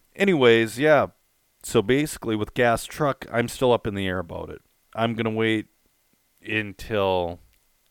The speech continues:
a couple rounds in, until I really pass a judgment on it. But the gas truck guys,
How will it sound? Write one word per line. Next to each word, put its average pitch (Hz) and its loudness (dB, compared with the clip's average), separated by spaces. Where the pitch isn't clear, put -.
a - -16
couple 147 -2
rounds 113 0
in, 101 -4
until 104 -6
I 95 -2
really 110 0
pass 107 -2
a 98 -10
judgment 90 -6
on 87 -12
it. 87 -14
But 123 -2
the - -10
gas 120 0
truck - 0
guys, 90 -4